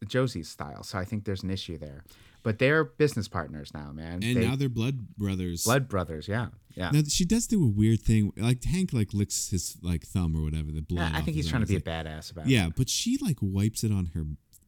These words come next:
Speaker 2: lips, which I think is, her red lips. which I
Speaker 1: Yeah,
Speaker 2: think is
Speaker 1: I'm
Speaker 2: weird.
Speaker 1: sure there's something about that. I, I feel like I've seen her do something like that before.
Speaker 2: Maybe. Was,
Speaker 1: And I can't
Speaker 2: oh, I'll tell you what. In the very first scene, she was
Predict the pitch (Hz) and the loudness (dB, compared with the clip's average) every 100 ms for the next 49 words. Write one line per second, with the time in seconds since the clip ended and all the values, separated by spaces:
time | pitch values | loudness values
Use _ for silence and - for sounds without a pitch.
0 | 80 - _ _ - - 87 117 - - | -14 -14 _ _ -18 -6 0 0 -2 -10
1 | - - - _ _ _ - 92 85 - | -14 -14 -18 _ _ _ -6 -4 -4 -6
2 | 82 - - 95 92 101 101 92 98 - | -8 -8 -4 -4 -2 -2 0 -2 -2 -6
3 | - - _ _ _ _ _ _ _ 117 | -12 -14 _ _ _ _ _ _ _ -2
4 | 110 98 92 80 151 151 - 151 139 110 | 0 2 0 0 -2 -2 -2 -4 -4 -4
5 | - 117 101 98 90 85 90 87 - - | -2 -4 -4 -4 -4 -4 -4 -6 -8 -6
6 | 131 - 139 - 180 170 139 120 107 - | -4 -2 -4 0 0 0 0 -2 -2 -2
7 | 127 117 110 95 107 101 104 95 92 87 | 0 0 0 -2 -2 -4 -4 -4 -6 -6
8 | 90 85 82 - 92 80 67 92 _ _ | -6 -8 -12 -10 -8 -6 -10 -18 _ _
9 | 90 80 73 69 - _ - _ _ _ | -6 -6 -8 -12 -16 _ -20 _ _ _
10 | _ 113 110 117 117 - 202 117 73 123 | _ -2 0 0 -2 -2 0 0 0 -4
11 | - 101 80 80 110 - 127 117 120 151 | 0 2 2 2 0 0 0 2 2 2
12 | - 135 - - 143 90 - 101 | 0 -2 0 2 2 2 0 -2